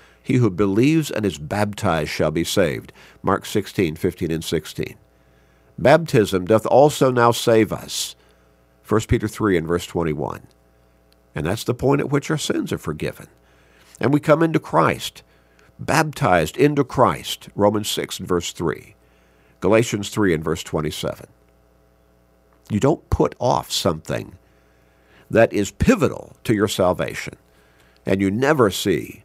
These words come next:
a church of the Lord scheduling a baptism sometime later when it's more convenient for them. Let's pray. Father,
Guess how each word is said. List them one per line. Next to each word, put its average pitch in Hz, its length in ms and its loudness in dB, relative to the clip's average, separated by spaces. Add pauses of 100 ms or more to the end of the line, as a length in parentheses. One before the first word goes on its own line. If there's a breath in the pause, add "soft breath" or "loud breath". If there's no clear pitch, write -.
(720 soft breath)
a 196 120 2
church 160 400 2
of 131 80 -2
the 127 100 2
Lord 92 640 2 (480 soft breath)
scheduling 107 920 0
a 87 60 -4
baptism 82 960 -2 (240)
sometime 80 1040 -2 (600 soft breath)
later 120 760 2 (460)
when 107 140 2
it's 98 160 -2
more 101 180 4
convenient 98 880 -2 (600)
for 87 220 -2
them. 67 340 -8 (960)
Let's - 180 -2
pray. - 300 -8 (540 loud breath)
Father, 139 420 0